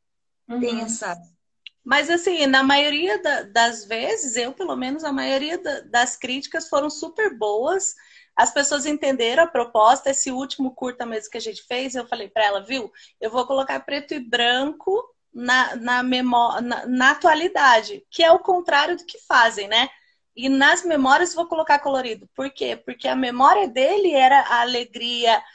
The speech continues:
Speaker 3: é a nostalgia, é o que ele acreditava que era coisa boa. E o, a atualidade, pra ele, era o ruim, é o preto e branco.
Speaker 1: A ideia
Speaker 3: E
Speaker 1: da gente colorir a nossa infância, né?
Speaker 3: E aí o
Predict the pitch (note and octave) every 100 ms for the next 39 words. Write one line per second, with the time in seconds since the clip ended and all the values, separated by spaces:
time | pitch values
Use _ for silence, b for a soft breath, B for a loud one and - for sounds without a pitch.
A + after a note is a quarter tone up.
0 | b _ G#3 A#3 B3+ B3 B3 B3 B3 B3
1 | B3+ B3 A3+ A3+ B3 - C4 B3+ B3+ C#4+
2 | C#4+ D4 C4+ C4+ C4 C#4+ D4+ - C#4+ C4+
3 | C4 D4 D4+ C#4+ C#4 E4+ D#4+ D4 E4 D#4+
4 | A#3 F#3 - - B3+ C4 G#3 B3+ - -
5 | A3 C#4 D4+ D4 A#3 A3 G3+ C4+ E4+ A3
6 | A3 b b b - C4 B3 C4 F4 E4+
7 | - - A3 A#3+ C4+ E4+ F4+ G#4 F#4+ D#4+
8 | F4 - _ - - C4 C4 D4 D4 E4+
9 | C4+ C#4 D4+ - A3 G#3+ A3 F3+ G#3 B3
10 | C4+ - B3 A#3+ B3+ - - C4+ C4+ C4+
11 | B3 C#4+ C4 A#3 - G3+ - D#3+ D3+ -
12 | D3+ D3+ _ _ B3+ C#4 C#4 C#4+ D#4